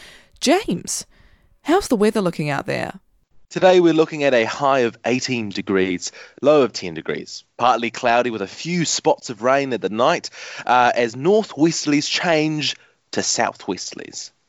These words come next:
Speaker 2: Friday, uh, eighth of May, is gonna be a high of thirteen degrees, low of nine degrees, mostly cloudy, a few morning showers. Southwesterlies dying out in the morning,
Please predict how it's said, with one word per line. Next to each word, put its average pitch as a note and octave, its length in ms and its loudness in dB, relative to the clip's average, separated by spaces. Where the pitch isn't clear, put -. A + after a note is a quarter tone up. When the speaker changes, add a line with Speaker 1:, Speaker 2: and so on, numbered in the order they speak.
Speaker 2:
Friday, E3+ 500 4
uh, C3+ 300 4
eighth C3+ 240 -2
of A#2 80 -12
May, B2+ 200 2
is A#2+ 80 0
gonna B2 140 0
be A#2 140 4
a G2+ 120 4
high B2+ 300 0
of G#2 120 -2
thirteen G#2+ 380 -6
degrees, F2+ 440 0
low C3+ 220 4
of A2+ 60 0
nine F#2 180 -4
degrees, F#2 380 -12
mostly G#2 340 -2
cloudy, G2+ 420 -4
a F2+ 60 -4
few D#3 260 0
morning C3+ 380 4
showers. F#2 580 -2
Southwesterlies A#2+ 800 -2
dying D3+ 320 4
out B2+ 100 4
in A2+ 60 -4
the G2+ 80 -6
morning, A2 420 0